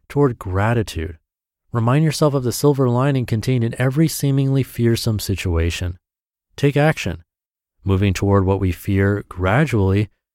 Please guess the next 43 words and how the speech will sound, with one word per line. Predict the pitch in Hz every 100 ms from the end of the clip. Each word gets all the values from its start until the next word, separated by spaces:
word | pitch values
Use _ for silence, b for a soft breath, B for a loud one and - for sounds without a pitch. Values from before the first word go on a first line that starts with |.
| _ _
is | 98
the | 85
first | - 110 -
step | 113 113
in | 104
seeing | - 113 110
the |
reality | 101 101 98 113 120 123
is | 95
never | 90 98 117
quite | 113 107 120 127
as | 107 -
scary | 95 90 104
as | 110
it | 104
seems. | - 107 131 - - - _ _ _ _ _ _ _
The | -
story | - 120 113 101
I | 101
opened | 101 131 123
with | 139 147 - _ _ _ -
is | 95
my | 107
story | 98 - 95 110 123
of | 127 113 90
writing | 90 107 110
this | 104 110
post. | - 123 160 92 - - _ _ _ _ _ -
My | 117
excitement | 123 - 135 160 151 123
at | 117
the | 104
writing | 104 123 135
opportunity | 117 120 120 - 117 135 147
on | 135 101
Mark | 101 117 127
and | 107 110
Angel's | 117 110 113 92
blog | 82 90 101 139 139
was | 117 113 -
placed | - 120 -
on | 123 117
pause | 98 143 165 139 139